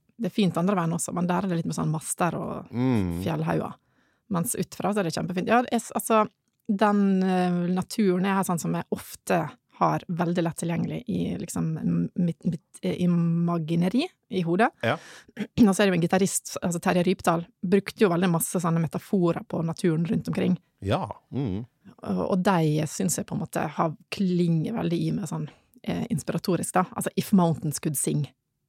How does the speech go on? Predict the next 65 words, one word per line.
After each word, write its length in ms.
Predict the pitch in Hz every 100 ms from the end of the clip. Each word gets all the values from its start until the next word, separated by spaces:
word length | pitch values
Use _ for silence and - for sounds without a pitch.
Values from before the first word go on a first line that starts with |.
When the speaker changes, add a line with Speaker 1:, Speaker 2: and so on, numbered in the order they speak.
| _ _
Speaker 1:
Du 60 | -
ser 240 | - 208
jo 140 | 160 -
for 160 | 208
deg 140 | 175 151
disse 100 | 160
her 80 | 160
noen 100 | 156
svære, 460 | 160 170 156 160 175 170
rugende 380 | 165 165 170 160
fjella 380 | 170 156 143 -
Speaker 2:
Ja, 80 | 139
Speaker 1:
i 60 |
Speaker 2:
du 60 | 135
er 60 | 131
ikke, 80 | 185
Speaker 1:
Tresfjorden, 320 | 143 131 -
Speaker 2:
du 140 | 120
er 0 | 113
Speaker 1:
liksom. 160 | 113 180 214
Speaker 2:
ikke 80 |
i 20 | 127
Nordmarka 540 | 123 131 113 82 92
da. 120 | 110 98 101 - - 185
<laughs> 400 | - - - 185
Speaker 1:
Dessverre 420 | - 190 185 170
er 80 | 175
ikke 160 | 202
du 60 | 170
i 80 | 170
Nordmarka, 360 | 180 190 185 180
der 100 | 185
du 60 |
går 320 | 180 220 196
og 20 | 190
går 160 | 190
og 60 | 180
aldri 120 | 185
kommer 160 | 175 165
til 60 | 180
toppen. 280 | 175 170 226
Speaker 2:
<laughs> 140 | 131 -
Nei, 100 | 143
det 80 | 131
er 60 | 117
Speaker 1:
Nei, 60 | 101
Speaker 2:
ikke 100 | -
noe 80 | 87 -
topp. 80 | 90
Speaker 1:
det 60 |
er 80 | 175
litt 180 | 214 -
sånn 160 | 180 170
her, 140 | - 180
altså. 160 | - 170
Men 160 | 196
Speaker 2:
Ja. 60 | 202
Speaker 1:
det, 160 | 196 208
men 160 | 208 202
den 160 | 214 208
der 80 |
noen 80 | 196
hjemlengselen 580 | 180 185 208 202 - 170 165
bedret 240 | 185
seg 80 | 202